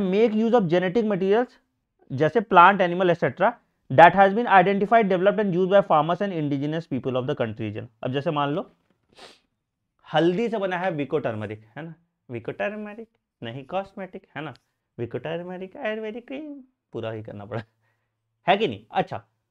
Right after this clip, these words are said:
अब टर्मरिक पे तुम कॉपीराइट कैसे ले सकते हो भाई? हम कल को टर्मरिक से कुछ दूसरा फॉर्मूला बना ले। तो ये दिक्कत है कि जैसे नीम का साबुन बन गया, है ना?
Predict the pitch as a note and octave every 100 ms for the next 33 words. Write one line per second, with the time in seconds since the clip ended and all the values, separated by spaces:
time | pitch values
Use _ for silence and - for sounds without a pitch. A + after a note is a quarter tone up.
0 | _ F#3 E3+ - F3+ G3+ A#3 C4 B3 A#3+
1 | G#3 G#3 G#3 G3+ F#3+ D3+ D#3+ B2 A#2 A#2
2 | A2+ F3+ E3+ E3 E3+ F#3 F3 D3+ E3+ E3
3 | E3+ D#3+ C#3 D3 E3+ E3 E3 E3 D#3+ D3+
4 | E3 _ _ _ _ _ _ _ _ G#3
5 | F#3+ A#3+ A3 G3+ A3 D4 B3+ - D3 E3+
6 | F3+ G3 G#3+ F#3+ E3 C3 B2 A#2 G2 F#2+
7 | G#2 _ _ _ _ _ _ _ _ _
8 | _ _ _ _ _ _ _ _ _ _
9 | _ G3 C4 D3+